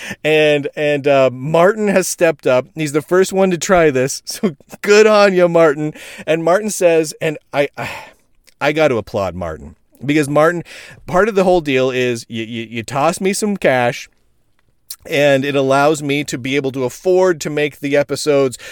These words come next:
free for everyone, i-, instead of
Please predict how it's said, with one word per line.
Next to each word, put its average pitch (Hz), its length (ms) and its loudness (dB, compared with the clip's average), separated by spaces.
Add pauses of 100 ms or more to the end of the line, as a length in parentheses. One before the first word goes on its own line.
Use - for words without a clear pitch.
(100)
free 190 340 -2
for 160 160 -6
everyone, 151 600 0
i-, 143 40 -2
instead 143 720 -2
of 139 220 0